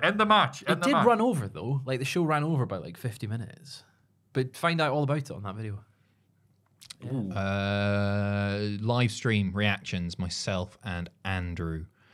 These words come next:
Speaker 1: Oh, get in. The
Speaker 3: Um,
Speaker 1: noises
Speaker 3: I'm
Speaker 1: you two are gonna make.
Speaker 3: I know, I know. Uh, on Saturday for Backlash, uh, I stream regularly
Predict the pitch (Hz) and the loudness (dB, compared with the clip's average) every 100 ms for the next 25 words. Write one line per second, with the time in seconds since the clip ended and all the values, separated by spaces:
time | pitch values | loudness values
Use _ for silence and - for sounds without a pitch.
0 | - 101 87 - - - 71 92 85 98 | -6 -4 -4 -10 -14 -12 -12 -8 -4 0
1 | 117 123 104 104 101 101 95 95 92 87 | 2 0 0 -2 -4 -6 -6 -6 -6 -8
2 | 98 85 87 82 80 82 80 - 90 85 | -12 -8 -8 -8 -12 -10 -12 -12 -10 -10
3 | 82 82 82 85 92 92 104 98 98 95 | -10 -10 -12 -10 -6 -4 -2 0 0 -2
4 | 95 - 170 160 185 180 175 - 104 - | -6 -2 -2 2 6 6 6 2 -2 2
5 | 131 139 - 143 147 143 - - 90 85 | 2 2 2 6 6 2 -6 -6 -4 -4
6 | 85 - - - 85 82 82 82 82 82 | -4 -6 -8 -6 -6 -4 -6 -6 -4 -4
7 | 82 | -6